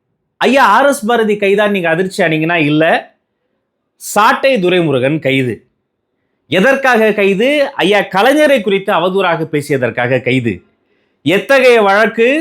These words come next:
ஒரு குறிப்பிட்ட சமூகத்தை சாதி பேரை சொல்லி பேசினதற்காக, எஸ் சி எஸ் டி ஆக்டின் கீழே பல பிரிவுகளின் கீழ் வழக்கு. உண்மையில் என்ன நடந்தது, என்ன பிரச்சனை,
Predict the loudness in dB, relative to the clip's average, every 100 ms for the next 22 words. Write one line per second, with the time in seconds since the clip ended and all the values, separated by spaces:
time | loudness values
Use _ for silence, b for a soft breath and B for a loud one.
0 | -4 -2 0 0 0 0 0 -2 0 0
1 | 0 0 0 0 -2 -4 -2 0 2 0
2 | 0 -2 -2 -4 -2 -4 -4 -6 -4 -2
3 | 0 0 -2 B B -6 0 0 0 -2
4 | 0 0 0 0 2 0 -2 -4 -4 -2
5 | -2 -2 -2 -2 -2 -2 0 2 0 0
6 | 0 0 0 -2 -2 -4 -4 _ _ _
7 | _ _ 0 4 4 4 2 0 0 0
8 | 0 0 0 2 0 0 -6 -4 0 0
9 | 0 -2 -2 -2